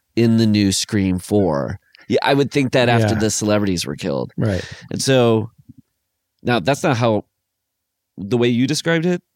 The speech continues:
Speaker 1: that's how it worked on me. You described how it worked for me the first time I saw it in the theater. That's how it should work.
Speaker 2: Yeah.
Speaker 1: But I was thinking, like,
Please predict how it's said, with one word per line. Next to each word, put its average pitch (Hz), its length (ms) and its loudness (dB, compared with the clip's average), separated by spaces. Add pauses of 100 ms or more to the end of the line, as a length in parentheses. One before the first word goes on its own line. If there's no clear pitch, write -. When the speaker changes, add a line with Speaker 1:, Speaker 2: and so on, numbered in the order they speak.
(180)
Speaker 1:
that's 143 180 -2
how 139 160 0
it 98 80 -4
worked 101 200 -4
on 98 120 -4
me. 98 220 -2 (800)
You 120 160 -2
described 110 380 -2
how 101 160 2
it 90 40 0
worked 95 220 -2
for 95 120 -2
me 90 120 -2
the 85 80 -6
first 87 240 -6
time 82 160 -4
I - 20 -4
saw 80 360 -2
it 71 140 -4
in 98 120 0
the 98 80 0
theater. 85 500 -2 (240)
That's 101 160 -4
how 95 160 -2
it 80 60 -6
should - 240 -6
work. 67 280 -12 (220)
Speaker 2:
Yeah. 95 280 -6 (140)
Speaker 1:
But 127 140 2
I 123 200 2
was 139 340 2
thinking, 120 260 0
like, 104 220 0